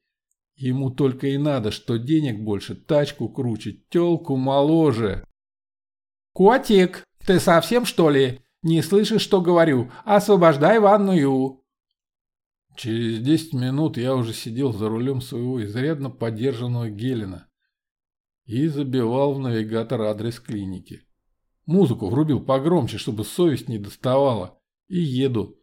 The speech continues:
слушаясь навигатор. А мысли все равно крутятся. Жизнь свою по косточкам перебираю. Совсем отвлекся от того, что вокруг происходит, и вот слышу:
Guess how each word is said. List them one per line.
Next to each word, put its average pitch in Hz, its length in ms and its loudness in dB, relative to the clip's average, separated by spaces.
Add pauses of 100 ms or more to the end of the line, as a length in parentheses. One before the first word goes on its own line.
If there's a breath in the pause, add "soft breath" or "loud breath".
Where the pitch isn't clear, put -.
(120)
слушаясь 113 600 -8
навигатор. 113 680 -8 (640)
А 95 200 -10
мысли 123 340 -4
все - 180 -2
равно 160 300 0
крутятся. 123 680 -6 (760)
Жизнь 107 340 -8
свою 123 340 -4
по 127 160 -4
косточкам 123 680 -8
перебираю. 110 760 -8 (400)
Совсем 120 540 -6
отвлекся 123 520 -4
от - 120 -14
того, 113 260 -2
что 135 200 -6
вокруг 120 380 -4
происходит, 127 440 -2
и 131 40 2
вот 143 240 0
слышу: 131 600 -2